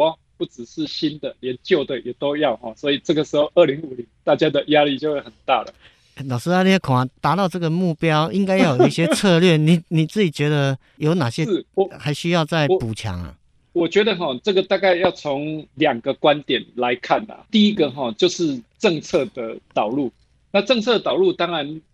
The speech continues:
Speaker 1: 第一个就是说，至少我们现在已经有这种标示哈。那这个标示能不能变成强制的？那这个就是一个重要的事情。那政策还有一个哈，就是有关我们的电力去碳化的这个问题，也就是哈，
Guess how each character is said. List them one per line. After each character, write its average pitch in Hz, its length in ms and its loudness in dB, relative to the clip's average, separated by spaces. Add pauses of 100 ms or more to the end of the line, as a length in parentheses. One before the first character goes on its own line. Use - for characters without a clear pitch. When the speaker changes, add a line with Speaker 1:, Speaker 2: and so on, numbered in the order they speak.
(160)
Speaker 1:
第 202 140 -2
一 185 60 -4
个 175 100 -2
就 175 120 0
是 175 40 0
说， 160 220 -6
至 214 160 -6
少 123 180 -2
我 113 140 -8
们 113 100 -18
现 175 140 -2
在 139 60 0
已 120 40 -4
经 143 160 -12
有 117 80 -8
这 147 140 -6
种 123 200 -2
标 127 200 0
示 - 280 -10
哈。 113 160 -8 (320)
那 185 120 4
这 196 100 2
个 185 80 4
标 185 240 4
示 185 200 -10
能 147 200 -6
不 170 100 -8
能 147 180 -4
变 147 200 2
成 127 240 -10
强 123 300 -8
制 143 200 -6
的？ 104 200 -18
那 156 80 0
这 170 140 0
个 143 60 0
就 147 140 -4
是 - 280 -10
一 139 80 -4
个 - 280 -4 (120)
重 139 180 2
要 135 160 0
的 117 100 -6
事 135 220 -8
情。 - 160 -16 (640)
那 240 80 0
政 233 260 2
策 214 240 2
还 175 160 0
有 180 120 2
一 170 100 -8
个 151 140 -4
哈， 131 160 -10
就 185 120 -2
是 185 180 -4
有 127 160 -4
关 175 220 0
我 131 80 -2
们 120 200 -10
的 127 120 -2 (100)
电 165 200 2
力 139 320 -6
去 - 180 -2
碳 135 220 -2
化 127 180 -2
的 113 100 -6
这 123 140 -10
个 117 140 -4
问 135 140 0
题， - 200 -20 (240)
也 160 100 2
就 262 140 2
是 247 160 -4
哈， 165 240 -2